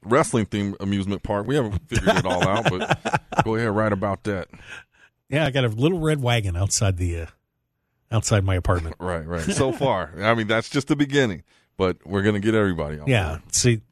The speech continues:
Speaker 2: th-, and, and that, uh, saying something like that exactly proves my point.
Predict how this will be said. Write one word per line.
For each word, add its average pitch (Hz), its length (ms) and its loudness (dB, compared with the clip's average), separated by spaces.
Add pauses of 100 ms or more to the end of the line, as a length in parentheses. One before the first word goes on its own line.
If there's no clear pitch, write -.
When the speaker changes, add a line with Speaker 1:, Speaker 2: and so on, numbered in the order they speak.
(200)
Speaker 2:
th-, 117 180 0
and, 127 300 2
and 135 200 0
that, 135 280 0 (480)
uh, 143 80 2 (140)
saying 131 400 4
something 123 260 0
like 110 180 2
that 101 160 2
exactly 92 400 0
proves 85 260 -4
my 82 120 -8
point. - 280 -10